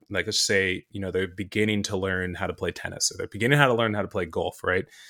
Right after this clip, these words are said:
Uh, they have a growth mindset in one area. At least I feel this way with myself, but then sometimes they don't in other areas. Is that true?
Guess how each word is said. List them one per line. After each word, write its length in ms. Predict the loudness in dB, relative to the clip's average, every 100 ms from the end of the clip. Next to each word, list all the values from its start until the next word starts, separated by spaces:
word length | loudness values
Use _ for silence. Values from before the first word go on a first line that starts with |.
| -20 -20 0
Uh, 160 | 4 4
they 100 | 8
have 140 | 8
a 40 | 10
growth 200 | 6 6
mindset 280 | 2 2
in 160 | 0 2
one 160 | 4 6
area. 300 | 6 4 2
At 120 | 4
least 260 | 2 2 0
I 100 | 2
feel 160 | 4
this 120 | 4
way 60 | 2
with 80 | -2
myself, 360 | 0 4 4 2
but 80 | -2
then 140 | -2
sometimes 420 | -2 -2 -2 -2
they 100 | -2
don't 260 | -2 0 0
in 80 | 2
other 240 | 4 6
areas. 520 | 6 4 4 2 -2 -6 _ _ _ _ 4
Is 140 | 6
that 200 | 8 8
true? 560 | 6 4 6 8 8 6